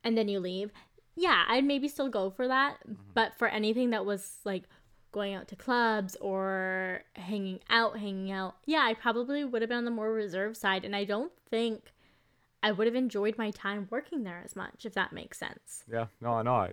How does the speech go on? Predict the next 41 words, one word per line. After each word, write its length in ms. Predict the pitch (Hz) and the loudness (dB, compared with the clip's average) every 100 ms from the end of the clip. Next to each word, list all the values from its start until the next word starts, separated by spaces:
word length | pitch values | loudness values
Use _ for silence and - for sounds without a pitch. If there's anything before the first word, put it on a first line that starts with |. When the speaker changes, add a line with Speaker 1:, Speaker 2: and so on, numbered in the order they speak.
| - | -6
Speaker 2:
no, 100 | 120 95 | -6 -4
I, 120 | 87 92 | -6 -4
I 140 | 98 | 0
hundred 200 | 107 104 | 0 0
percent 280 | 98 101 92 | -6 -8 -4
get 220 | 107 - | -4 -2
that. 240 | 101 92 - | -2 -2 -2
But 160 | 113 - - - - | -2 -2 -20 -20 0
also 280 | 214 254 330 | 2 4 2
in 60 | |
the 80 | 196 | 0
sense, 260 | 170 156 147 | 0 0 0
I 40 | |
mean, 160 | 143 135 | 2 2
like, 260 | 123 104 _ _ _ _ | 2 0 _ _ _ _
say 140 | - | -6
you're 120 | 226 180 | -2 2
a 20 | |
manager 500 | 120 123 127 113 - | 0 0 -2 -2 -4
and, 540 | 110 107 104 98 101 _ _ _ _ _ _ _ _ _ | -6 -4 -6 -8 -12 _ _ _ _ _ _ _ _ _
you 100 | 123 | -4
know, 100 | 120 | -2
you 120 | 107 110 | 0 0
have 120 | 123 | 0
a 40 | |
couple 160 | 127 123 | 0 -2
people 260 | 123 113 113 | -2 0 0
and 140 | 107 | 0
th-, 100 | 104 | -2
they're 160 | 107 113 | -2 -2
planning, 600 | - 110 107 104 101 92 - - - | -2 -2 -2 -2 -4 -6 -12 -20 -16
you 60 | 107 | -10
know, 80 | 101 | -8
something 200 | 107 101 | -6 -6
like, 140 | 95 - | -4 2
"Oh, 140 | 127 | 2
we're, 180 | 107 101 | 2 -2
they're 160 | 104 101 | 0 0
all 80 | 104 | 0
gonna 120 | 101 | -2
play 320 | 107 98 95 | -4 -4 -4